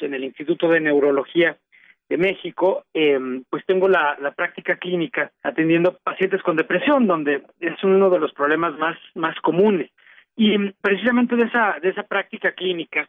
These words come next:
de las historias de vida, muchas veces desconcertantes, también muchas veces esperanzadoras, que me toca atender, es que surge esta, eh, idea de, de hacer un, un libro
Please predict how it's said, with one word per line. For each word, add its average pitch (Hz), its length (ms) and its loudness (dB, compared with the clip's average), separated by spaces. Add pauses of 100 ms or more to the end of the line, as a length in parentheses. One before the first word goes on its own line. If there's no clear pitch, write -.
de 156 320 2
las 147 240 -2
historias 190 400 0
de 160 100 2
vida, 175 560 2 (120)
muchas 220 320 -4
veces 247 280 -4
desconcertantes, 180 1080 -2 (160)
también 170 300 -4
muchas 233 260 -6
veces 190 280 -10 (140)
esperanzadoras, 160 840 0 (240)
que 151 220 -4
me 143 200 -16
toca 175 420 -6 (320)
atender, 180 600 -2 (240)
es 185 160 -4
que - 160 -2
surge 202 420 2
esta, 175 540 2
eh, 143 420 0
idea 175 320 0
de, 143 320 -2
de 135 120 -2
hacer 170 220 0
un, 165 280 -2
un 165 200 0
libro 156 460 2